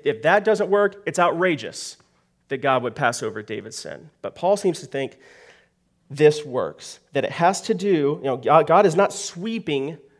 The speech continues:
David's sin or my sin or your sin under the rug. But he, God, what he does instead is he looks at the faithfulness of Christ, and he says, "No one has ever fulfilled the law like that."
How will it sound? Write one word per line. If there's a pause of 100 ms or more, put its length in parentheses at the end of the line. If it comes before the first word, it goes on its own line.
David's
sin
or
my
sin
or
your
sin (300)
under
the
rug. (920)
But
he, (140)
God,
what
he
does
instead
is
he
looks
at
the
faithfulness (240)
of
Christ, (400)
and
he
says, (420)
"No
one
has
ever
fulfilled
the
law
like
that."